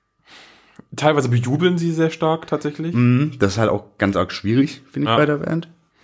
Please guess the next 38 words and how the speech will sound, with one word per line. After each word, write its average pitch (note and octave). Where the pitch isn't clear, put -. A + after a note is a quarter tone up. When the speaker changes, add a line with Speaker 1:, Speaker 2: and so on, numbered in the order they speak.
Speaker 2:
Muss -
man -
immer G#2+
ein G2+
bisschen G#2
mitreflektieren. C3
Speaker 1:
Also A#2+
die C3
haben D#3
da D3+
schon -
so D3
quasi C#3+
den, B2
den B2
passenden C#3+
Typen -
gefunden D3+
Speaker 2:
Total, D3+
Speaker 1:
für. -
Speaker 2:
total. G2
Speaker 1:
Äh, A#2
aber A2+
es A2
passt B2
nicht A#2
unbedingt A2+
vielleicht G#2+
für G#2+
jede, G#2
für -
jede G#2+
Geschichte, A#2+
die B2
erzählt A2
wird G#2
und F#2+
f-, -